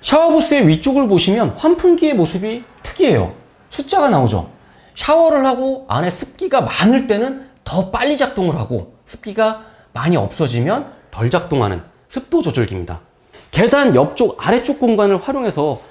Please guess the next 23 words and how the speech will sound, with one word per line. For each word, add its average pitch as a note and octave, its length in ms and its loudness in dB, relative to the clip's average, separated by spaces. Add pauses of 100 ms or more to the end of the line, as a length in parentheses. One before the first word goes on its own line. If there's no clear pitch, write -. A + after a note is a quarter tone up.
(100)
세탁실이에요. A2 880 -2 (840)
세탁실과 G3 880 -2 (320)
여러 D3+ 180 0
가지 D3+ 180 -2
물품들 D#3 480 -2
보관할 A#2+ 360 0
수 A2+ 100 -4
있게끔 E3 500 -2 (140)
선반장이 E3 520 -2
설치가 B2 320 -2
되어 G2 180 0
있고요. A#2+ 320 -4 (360)
와, - 80 -8 (240)
계단실의 B3+ 680 2
모습도 D3+ 420 0
굉장히 D3+ 300 2
경쾌하고 C#3+ 480 0
좋네요. A#2+ 500 4 (300)
지금 G3 160 0
보면 F#3 160 4
라인 F3+ 320 4
조명이 G#3 360 2
있고요. B2 460 0